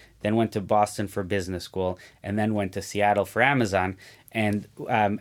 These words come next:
after about two years, I decided I was gonna leave Amazon and start a company. And my wife and I had the conversation, and she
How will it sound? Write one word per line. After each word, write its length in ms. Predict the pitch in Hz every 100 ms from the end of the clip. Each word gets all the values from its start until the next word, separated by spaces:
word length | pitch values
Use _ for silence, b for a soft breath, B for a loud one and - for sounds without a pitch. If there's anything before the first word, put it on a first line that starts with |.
| -
after 260 | 123 -
about 300 | 117 104 98
two 140 | - 120
years, 400 | 107 107 104 95
I 100 | 95
decided 540 | 92 - 98 98 95
I 120 | 92 90
was 120 | 85
gonna 200 | 90 95
leave 240 | 110 127
Amazon 440 | 117 104 98 95 95
and 100 | 90
start 380 | - 101 95 - B B B
a 80 |
company. 600 | - 156 170 117 101 101 - b b
And 160 | 98
my 100 | 104
wife 260 | 104 107 -
and 100 | 104
I 80 | 98
had 200 | 95 92
the 60 |
conversation, 800 | 95 92 90 98 175 202 - 120
and 220 | 98 104
she 420 | 92 - 104 104